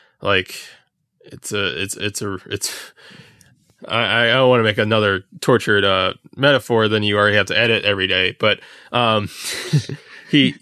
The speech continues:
he, he, he's a, he's maxing out he, his potential already. And that looks better than Dylan Cease kinda fighting it.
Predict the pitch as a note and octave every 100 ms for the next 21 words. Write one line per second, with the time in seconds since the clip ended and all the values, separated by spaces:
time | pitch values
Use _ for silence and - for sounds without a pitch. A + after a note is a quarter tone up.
0 | - C#3+ A#2+ C#3 C3 D#3+ F3+ E3+ D3+ C3+
1 | D#3+ C#3+ F3+ - E3+ D3 D3 C#3 - A#2
2 | C3+ - A#2+ B2+ A2 A2 G2+ F#2+ G2+ -
3 | _ _ - A#2 A2 C3+ B2+ B2+ - C3
4 | A#2+ A#2 A2 G#2 A2+ A2 - A2+ - G#2+
5 | - A2+ G2 F#2+ F2+ -